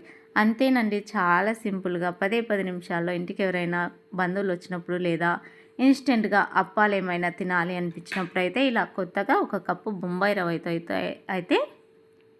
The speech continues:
ట్రై చేయండి. చాలా అంటే చాలా రుచికరంగా ఉంటాయి.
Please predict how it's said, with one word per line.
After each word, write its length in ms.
ట్రై 240
చేయండి. 440
చాలా 380
అంటే 320
చాలా 360
రుచికరంగా 960
ఉంటాయి. 440